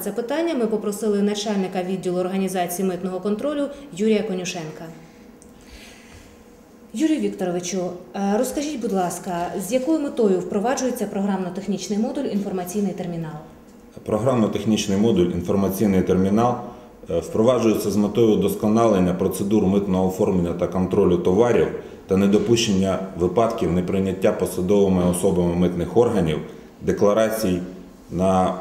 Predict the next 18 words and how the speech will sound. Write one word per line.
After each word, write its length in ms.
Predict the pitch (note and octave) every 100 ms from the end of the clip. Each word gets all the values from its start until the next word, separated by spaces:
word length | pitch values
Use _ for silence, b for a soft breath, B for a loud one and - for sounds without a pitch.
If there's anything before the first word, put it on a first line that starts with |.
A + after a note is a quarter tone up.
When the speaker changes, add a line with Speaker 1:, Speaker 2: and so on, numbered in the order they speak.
| -
Speaker 2:
паперовому 500 | F2+ G#2 G#2 F#2+ F#2
носії 460 | F#2 - G#2 A2+
до 140 | E2 E2+
митного 400 | F#2+ F2 F2 F2
оформлення. 520 | F2 E2+ D2+ C#2 C2+ - - B B B B -
Інформаційний 720 | F2+ G#2+ A2 G#2+ C3+ A#2+ A2
термінал 600 | A#2 A2 A2+ B2+ C3+ C3+ - - - - - E2+
розміщується 720 | G2+ G#2+ B2 A#2+ A2+ G2 G#2+
в 60 |
приміщеннях 720 | F#2+ A2 A#2 B2+ - G2+ F#2+ F2+
для 100 | G2
декларантів 680 | G2+ A2 G#2+ B2 A2+ E2 - -
за 180 | - E2
місцем 360 | G#2 A#2 A2+ G2
розташування 680 | F#2 - F#2 G#2 A2 G#2+ F2+
підрозділів 640 | G2 F#2+ G#2+ G2 F#2 F2+
митного 380 | F#2 G2 F2+ F2
оформлення 640 | E2+ A#2+ A2+ F2+ D#2+ D2+